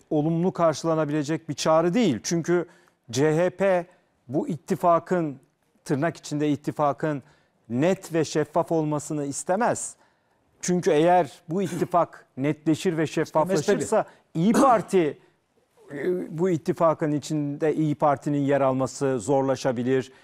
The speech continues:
Speaker 1: C H P'nin bazı kesimlerden oy alması zorlaşabilir. Dolayısıyla C H P açısından, Millet İttifakı açısından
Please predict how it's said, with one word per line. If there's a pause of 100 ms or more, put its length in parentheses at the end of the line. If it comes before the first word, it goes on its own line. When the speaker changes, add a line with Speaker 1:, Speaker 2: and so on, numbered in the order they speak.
(180)
Speaker 1:
C
H
P'nin
bazı
kesimlerden
oy
alması
zorlaşabilir. (440)
Dolayısıyla (440)
C
H
P
açısından,
Millet
İttifakı
açısından